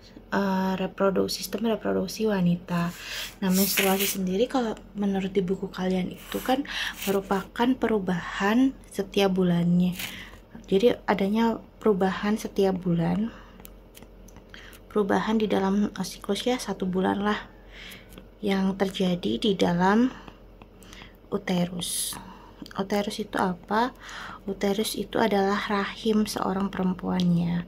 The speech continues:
Nah, di rahim ini terjadi perubahan di dalam bagian yang namanya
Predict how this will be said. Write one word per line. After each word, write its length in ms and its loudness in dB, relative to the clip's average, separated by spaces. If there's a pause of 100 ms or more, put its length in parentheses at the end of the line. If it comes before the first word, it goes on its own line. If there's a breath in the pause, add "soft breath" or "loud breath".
(520 loud breath)
Nah, 240 0
di 240 -4
rahim 320 2
ini 400 2
terjadi 320 0
perubahan 720 2 (640 loud breath)
di 320 2
dalam 560 2
bagian 560 4
yang 240 4
namanya 480 4